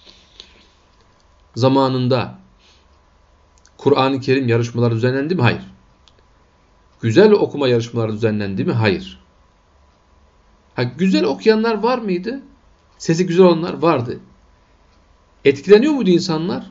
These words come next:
Etkileniyordu. Ama o insanlar mana ile, mananın hoş bir şekilde sunumu onları etkiliyordu. Bize ne oluyor? Manasını bilmiyoruz.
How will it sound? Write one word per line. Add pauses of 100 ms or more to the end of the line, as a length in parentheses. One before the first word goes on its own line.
(120)
Etkileniyordu. (1300)
Ama (920)
o
insanlar (840)
mana
ile,
mananın
hoş
bir
şekilde
sunumu (340)
onları
etkiliyordu. (920)
Bize
ne
oluyor? (920)
Manasını
bilmiyoruz.